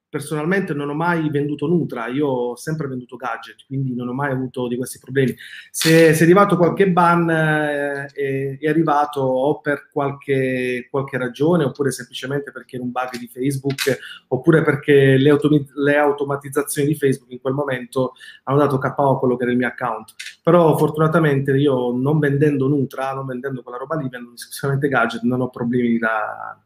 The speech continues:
di questo tipo. Poi può dipendere anche ovviamente dall'account, se in, se in quel caso è un account giovane, quindi tu decidi di, di scalarlo immediatamente a cinquemila euro day, quindi è chiaro che, eh, che hai il ban.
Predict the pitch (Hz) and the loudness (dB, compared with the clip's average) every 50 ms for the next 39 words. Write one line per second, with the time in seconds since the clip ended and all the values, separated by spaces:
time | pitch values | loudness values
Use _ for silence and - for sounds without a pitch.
0 | _ _ - 120 123 - - - 131 131 143 135 139 - - - - - 175 165 | _ _ -6 -4 -2 -2 -2 -2 0 0 0 0 0 -4 -10 -4 0 4 6 6
1 | 156 139 - 156 143 143 143 156 160 156 156 139 135 139 143 139 - 143 131 - | 6 6 6 6 6 6 6 6 4 4 4 4 6 6 4 4 4 2 0 0
2 | - - - - _ _ - 131 127 123 - - 160 170 165 156 131 120 120 - | -2 -8 -20 -20 _ _ -2 0 0 0 0 2 2 4 4 4 2 0 -2 -4
3 | 127 123 120 - - 131 127 - 131 120 - - 143 139 135 139 - 131 131 127 | -4 -6 -6 -6 -6 -6 -6 -4 -6 -6 -2 0 0 0 0 0 0 0 2 2
4 | 123 120 - - _ _ _ _ _ - - 135 127 127 123 123 127 131 120 - | 0 -2 -4 -10 _ _ _ _ _ -4 -2 0 2 2 2 0 0 -2 -2 -2
5 | - 131 123 120 123 120 117 135 143 156 156 147 143 135 127 123 - 131 131 131 | -2 -4 -4 -4 -6 -2 0 2 4 4 4 4 2 2 0 0 -2 -2 0 -2
6 | 123 117 - 127 127 117 - - 135 127 123 120 123 123 123 120 120 120 120 117 | -2 -4 -4 -4 -4 -4 -4 -4 -4 -4 -4 -4 -4 -4 -4 -4 -4 -4 -6 -8
7 | 117 - 117 - - 135 127 131 135 135 127 127 127 127 123 123 120 123 123 123 | -8 -10 -12 -8 -6 -2 0 0 0 0 0 0 0 0 0 0 0 0 0 0
8 | 131 123 120 - 120 - - - 131 131 127 127 127 131 127 139 139 131 123 123 | 0 0 -2 -4 -8 -10 -8 -10 -6 -4 -2 -2 0 0 0 2 2 2 4 2
9 | 123 120 - 123 120 117 117 113 - - - 131 123 117 113 104 - 120 117 117 | 2 0 0 -2 -2 -2 -2 -2 -4 -4 -2 -2 -2 -2 -4 -4 -4 -2 -2 -2
10 | 117 - 113 117 117 117 113 113 113 - _ 117 117 117 117 117 117 117 117 117 | -2 -4 -6 -6 -6 -6 -8 -8 -10 -10 _ -4 -2 -2 0 0 0 -2 -2 -2
11 | - 120 113 107 107 - | -2 -2 -4 -4 -6 -10